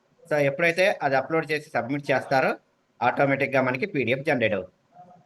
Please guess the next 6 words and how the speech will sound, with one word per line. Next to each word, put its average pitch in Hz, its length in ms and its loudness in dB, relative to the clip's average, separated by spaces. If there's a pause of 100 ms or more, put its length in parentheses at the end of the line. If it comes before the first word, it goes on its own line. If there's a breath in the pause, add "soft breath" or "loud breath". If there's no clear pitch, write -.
(360)
దీనికి 190 320 2
కూడా 180 300 4 (1200)
రీప్రింట్ 160 380 0
ఆప్షన్ 156 300 0
ఇవ్వడం 160 260 -2
జరిగిందండి. 104 560 -2